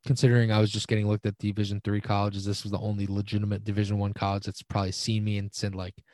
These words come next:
you know, there was some sort of, like, you know, respect or acknowledgement. And, you know, I said, "Screw it. I know a few people that are, uh, on the team." I had a few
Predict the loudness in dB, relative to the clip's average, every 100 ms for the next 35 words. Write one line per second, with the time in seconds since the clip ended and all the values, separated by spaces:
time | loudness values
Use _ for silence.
0 | _ -2 0 0 -4 _ _ _ _ _
1 | _ _ -18 -10 4 8 8 8 4 6
2 | 4 4 4 2 2 -2 -6 -2 0 -2
3 | -6 _ 0 0 4 4 4 -2 -20 -20
4 | -6 0 2 0 -2 _ -4 2 2 4
5 | 2 0 0 -2 -4 _ _ _ _ -2
6 | 0 2 0 -2 -8 -14 _ _ _ _
7 | _ _ _ _ 0 2 2 0 -2 -4
8 | -10 -20 -18 -10 0 2 2 -2 -4 0
9 | 4 4 4 4 2 2 2 2 2 2
10 | 2 2 0 0 -2 -2 -2 0 0 0
11 | -4 -4 -2 -2 2 2 0